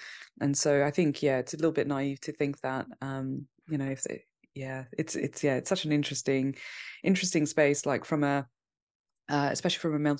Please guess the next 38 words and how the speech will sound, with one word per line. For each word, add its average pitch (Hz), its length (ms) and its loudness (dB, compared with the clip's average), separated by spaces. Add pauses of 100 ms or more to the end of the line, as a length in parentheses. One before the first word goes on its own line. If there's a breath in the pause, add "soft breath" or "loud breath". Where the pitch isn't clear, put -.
(100)
mental 147 260 0
health 135 280 -2
point 147 220 0
of 139 80 -6
view, 139 460 -2
you 151 80 -4
know, 135 280 -2
because, 143 440 0
um, 143 240 0
there's 151 180 2
days 147 380 4
where, 139 240 2 (400 loud breath)
um, 139 320 -4
I've 156 180 2
had 151 220 2
a 143 80 2
really 147 460 0
hectic - 540 -4
week 143 340 0
or, 139 260 -2
you 147 140 -2
know, 139 100 -4
hectic - 440 -6
day, 135 400 2 (420 loud breath)
and 143 260 0
it's - 140 -4
been 147 200 2
so 151 220 4
intense 139 480 -2
that, - 340 -4
um, 139 280 -2 (100)
you 151 60 -2
know, 143 80 2
sometimes 139 640 -2 (420 loud breath)
you 151 240 0
read 156 320 4
something 151 340 0
on, 139 360 -2